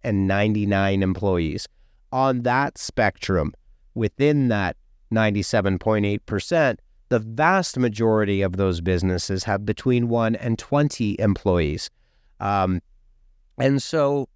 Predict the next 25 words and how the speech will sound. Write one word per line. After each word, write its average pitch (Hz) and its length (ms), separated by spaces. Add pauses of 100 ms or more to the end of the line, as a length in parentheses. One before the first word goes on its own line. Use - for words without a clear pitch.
you 143 100
know, 139 100
we're 143 200
talking 147 480
to - 120
the 120 100
vast 117 360
majority 139 680
of 107 180
business 131 460
owners 123 320
and 120 100
entrepreneurs 139 720
out 107 260
there, 98 300
I 87 160 (160)
think, 117 360 (640)
uh, 107 260
in 131 300
this 117 180
conversation. 107 920
So 160 260
thing 226 280
number 143 240
one 127 600